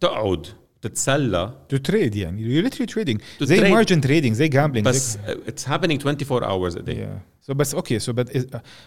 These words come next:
Speaker 2: are we saying that's a good thing؟ لأنه هذا الإشي عم بفتح لعبة تريدينج جديدة للعالم اللي عمالها عم بتسوي margin trading وعمال
Speaker 1: عندك one thousand millionaire، آه، من شهرين تقريبًا، بشهر واحد
Speaker 2: But
Speaker 1: طلع.
Speaker 2: how many people lost their، I mean, these people made money لأنه somebody else lost their money too, right؟
Speaker 1: عم نحكي N F Ts نحن.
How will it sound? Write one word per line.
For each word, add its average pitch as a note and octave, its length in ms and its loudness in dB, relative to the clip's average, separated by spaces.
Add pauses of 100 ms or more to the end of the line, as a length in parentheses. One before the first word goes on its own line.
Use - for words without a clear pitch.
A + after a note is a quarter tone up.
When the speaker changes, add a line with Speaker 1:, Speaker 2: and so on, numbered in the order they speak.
Speaker 2:
are B2+ 100 4
we D#3+ 100 6
saying F3+ 160 0
that's D3 160 0
a A#2 100 -2
good C#3 180 -2
thing؟ F3 120 -2
لأنه A#2 300 0
هذا C#3+ 100 -2
الإشي C#3+ 220 -4
عم G#2 80 -4
بفتح C#3 380 -6
لعبة C#3 280 0
تريدينج C3+ 520 -2
جديدة A#2+ 300 -2
للعالم A2+ 500 -2
اللي G#2+ 120 -2
عمالها A2+ 320 -2
عم G#2 60 -2
بتسوي A#2+ 300 -2
margin A#2 340 -2
trading A2+ 640 -4
وعمال F2+ 220 -2
Speaker 1:
عندك C3+ 240 -2
one C#3 500 -2
thousand C3 500 0
millionaire، C3+ 680 0 (220)
آه، F#2 580 -6
من G2+ 140 -4
شهرين G#2+ 380 -2
تقريبًا، F#2 380 -8
بشهر A2 360 -4
واحد A2 320 -4
Speaker 2:
But G2+ 40 -4
Speaker 1:
طلع. C3+ 140 4
Speaker 2:
how D3+ 40 4
many C#3+ 140 4
people A#2 240 0
lost G#2 60 -10
their، G#2+ 120 -4 (300)
I C3+ 60 -4
mean, A#2+ 220 0
these D#3 160 0
people D3+ 280 0
made C3+ 240 0
money C#3+ 320 2
لأنه A#2+ 180 0
somebody C#3 440 0
else C3+ 40 -4
lost G#2 260 -6
their F2+ 120 -2
money F#2+ 240 -4
too, - 200 -8
right؟ C3 400 -8
Speaker 1:
عم C3 120 -10
نحكي C#3+ 280 -10
N C3+ 100 -6
F - 20 -10
Ts C#3+ 260 -12
نحن. G#2 200 -14